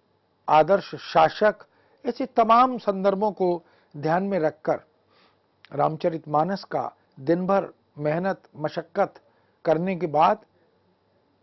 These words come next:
शाम को जब वो स्नान आदि करके, भोजन आदि करके, ढोल मजीरों के साथ मानस का पाठ करते हैं, तो उनकी सारी थकान, सारा अवसाद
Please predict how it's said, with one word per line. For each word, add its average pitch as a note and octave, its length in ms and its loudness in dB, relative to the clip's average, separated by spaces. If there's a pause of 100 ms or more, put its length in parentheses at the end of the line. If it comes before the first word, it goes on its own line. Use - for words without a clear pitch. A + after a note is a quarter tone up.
(180)
शाम F3+ 260 4
को F#3 340 -2 (920)
जब D#3+ 240 2
वो D#3 320 0 (840)
स्नान E3 360 0
आदि E3+ 280 0
करके, F3+ 500 0
भोजन D#3 380 -2
आदि E3+ 260 -4
करके, F3+ 540 -4 (640)
ढोल E3 300 2
मजीरों F3 460 -4
के F3+ 140 -6
साथ F3+ 360 0
मानस D#3 440 -4
का D#3+ 140 -8
पाठ D#3 320 -2
करते F3+ 360 -6
हैं, G3+ 200 -10 (840)
तो A#3+ 120 -2
उनकी G3 260 -8
सारी A3 380 -8
थकान, D#3+ 540 -6 (580)
सारा G3+ 360 2
अवसाद D#3+ 640 0